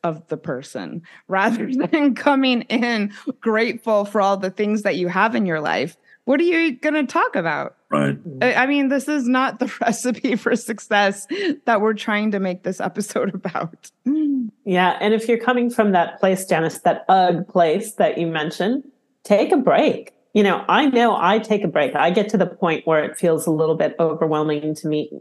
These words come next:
Speaker 3: new people, and I have other things I wanna focus on in my life. And I take a break and I come back refreshed.
Speaker 1: Yeah.
Speaker 3: So we all need to know, you know, there is such a thing as dating burnout, and
Speaker 2: Mm-hmm.
Speaker 3: don't push yourself to that point.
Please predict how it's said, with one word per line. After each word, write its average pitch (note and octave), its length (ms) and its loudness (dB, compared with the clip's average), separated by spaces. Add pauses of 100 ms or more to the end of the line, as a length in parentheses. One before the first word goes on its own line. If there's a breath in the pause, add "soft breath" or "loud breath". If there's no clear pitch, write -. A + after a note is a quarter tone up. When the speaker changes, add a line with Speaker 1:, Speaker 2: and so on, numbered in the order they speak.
(140)
Speaker 3:
new E3+ 180 0
people, D#3+ 420 -2
and D3+ 100 0
I D#3 80 0
have D#3 220 -4
other D#3 180 2
things E3 320 -4
I D#3 80 0
wanna D3+ 240 -2
focus D#3 460 -4
on D#3 100 0
in D3 100 0
my C#3+ 140 0
life. D3+ 380 2 (680 loud breath)
And F#3+ 640 4 (260)
I G3 120 4
take A#3+ 300 2
a A#3 40 4
break G3+ 360 4
and G3 80 0
I F#3+ 80 2
come F#3+ 240 0
back G3 300 2
refreshed. - 720 -2 (280 soft breath)
Speaker 1:
Yeah. F#3+ 160 -6
Speaker 3:
So G#3 200 4
we G#3 200 2
all A3+ 160 4
need G#3+ 240 2
to F#3+ 420 0
know, F3+ 420 2
you F3+ 120 4
know, E3 160 0
there F3 160 4
is G3+ 200 2
such - 240 0
a E3+ 40 2
thing E3 300 0
as D#3 260 -2
dating D#3 400 2
burnout, D3 640 0 (420)
and G3 320 2
Speaker 2:
Mm-hmm. - 120 -4
Speaker 3:
don't A3 320 2
push A#3 200 2
yourself G#3+ 400 2
to G3 120 -2
that E3+ 320 0
point. - 340 0